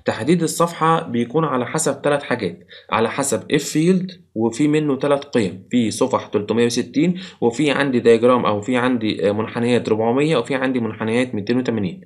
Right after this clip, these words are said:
ده كده أول فاكتور عندنا عشان أحدد الصفحة. على حسب معامل بنسميه ألفا. إيه بقى المعامل ده؟ ده نسبة الحديد الثانوي من الحديد الرئيسي، يعني الحديد الثانوي دوت قد إيه من الحديد الرئيسي؟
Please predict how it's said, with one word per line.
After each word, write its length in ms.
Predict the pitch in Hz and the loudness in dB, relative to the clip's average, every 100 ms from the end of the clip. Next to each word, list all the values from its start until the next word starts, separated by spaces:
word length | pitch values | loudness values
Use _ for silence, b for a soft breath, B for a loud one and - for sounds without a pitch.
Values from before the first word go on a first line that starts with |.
| - | -4
ده 120 | 104 | 0
كده 220 | 107 113 | 0 2
أول 420 | - 131 135 143 139 B B | 2 4 4 2 -2 B B
فاكتور 400 | 131 131 135 131 | 2 2 2 -2
عندنا 380 | 113 113 123 127 | -2 -2 -2 -2
عشان 280 | 107 117 110 | -4 -4 -4
أحدد 460 | 101 113 113 - | -4 -4 -4 -2
الصفحة. 460 | 131 - 98 - - B B B | -2 -2 -8 -10 -20 B B B
على 180 | - 117 | 0 0
حسب 280 | 156 175 160 | 2 2 2
معامل 420 | 139 127 156 165 | 2 2 2 0
بنسميه 580 | 131 127 123 127 139 95 | 0 0 0 0 0 -2
ألفا. 200 | 110 - | -4 -4
إيه 160 | 127 143 | -2 0
بقى 100 | 139 | 0
المعامل 460 | 131 123 135 131 | 0 0 0 0
ده؟ 180 | 123 131 B B | 0 -4 B B
ده 120 | 120 | 2
نسبة 320 | 120 160 117 117 | 4 2 0 -2
الحديد 440 | 113 - 123 123 | -4 -2 -2 0
الثانوي 440 | 113 - 147 156 151 | -2 -2 0 2 2
من 100 | 123 | -2
الحديد 360 | 120 120 135 | -6 -4 -2
الرئيسي، 440 | 131 117 90 - - | 0 0 0 -6 -4
يعني 240 | 101 104 | -2 -2
الحديد 340 | 98 110 131 143 | -4 -4 -2 -2
الثانوي 360 | 139 127 127 | -2 0 0
دوت 240 | 117 - - | 0 0 0
قد 200 | 135 131 | -2 0
إيه 200 | 147 160 | -2 0
من 120 | 160 139 | -2 -4
الحديد 360 | - 120 123 | -6 -4 -2
الرئيسي؟ 500 | 113 - 110 113 107 | 0 0 0 -4 -8